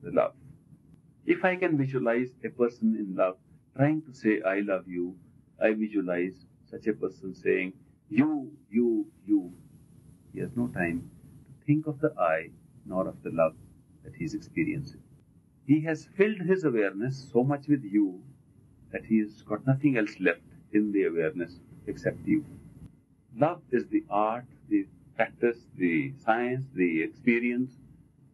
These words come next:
of completely identifying oneself with the other. It is a real experience of togetherness and oneness. It is not oneness only in the physical sense. It is oneness in the sense of experience.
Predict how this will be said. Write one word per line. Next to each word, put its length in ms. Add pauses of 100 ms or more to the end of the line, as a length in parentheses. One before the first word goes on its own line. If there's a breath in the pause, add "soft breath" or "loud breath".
of 260 (120)
completely 720
identifying 760 (360)
oneself 440 (120)
with 160
the 120
other. 200 (960)
It 140
is 120
a 80 (120)
real 240
experience 760 (100)
of 120 (100)
togetherness 720 (600)
and 200
oneness. 540 (500)
It 180
is 80
not 260
oneness 480 (220)
only 300
in 80
the 80
physical 420
sense. 420 (840)
It 140
is 140
oneness 560 (260)
in 100
the 80
sense 300
of 120
experience. 760